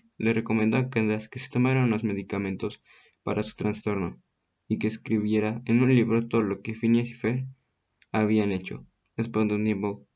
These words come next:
Candace muere por una sobredosis. Su madre envió el libro a donde Candace escribía los inventos hacia los guionistas del show. Serie sobre el planeta del tesoro.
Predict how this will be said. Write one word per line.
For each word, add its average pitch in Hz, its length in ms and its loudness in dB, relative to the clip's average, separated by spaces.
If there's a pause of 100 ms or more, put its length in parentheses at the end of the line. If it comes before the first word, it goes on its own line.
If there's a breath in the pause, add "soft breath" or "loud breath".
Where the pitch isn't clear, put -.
Candace 131 320 2
muere 107 500 0
por 101 120 -2
una 117 180 2
sobredosis. 95 840 -4
Su - 160 -10
madre 113 300 2
envió 101 260 0
el 98 60 -2
libro 117 400 -2 (600)
a 98 80 -2
donde 95 340 -2
Candace 107 480 -2 (100)
escribía 117 440 2
los 117 160 2
inventos 98 500 -4 (480 soft breath)
hacia 113 160 2
los 107 140 2
guionistas 107 480 -2
del 87 140 -4
show. 87 340 -6 (4000)
Serie 143 300 2
sobre 107 240 0
el 87 40 -6
planeta 110 380 0
del 87 160 -2
tesoro. 92 360 -6